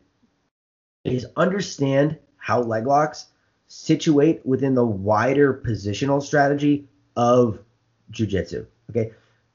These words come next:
In my opinion, a, a, a survey of,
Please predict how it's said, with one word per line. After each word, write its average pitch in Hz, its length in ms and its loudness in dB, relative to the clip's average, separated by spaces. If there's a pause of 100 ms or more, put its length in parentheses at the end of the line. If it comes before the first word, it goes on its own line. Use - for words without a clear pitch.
(140)
In 131 140 0
my 151 160 4
opinion, 165 540 0 (1300)
a, 113 60 -8 (140)
a, 127 60 -2 (140)
a 127 80 -4
survey 180 720 4
of, 123 460 0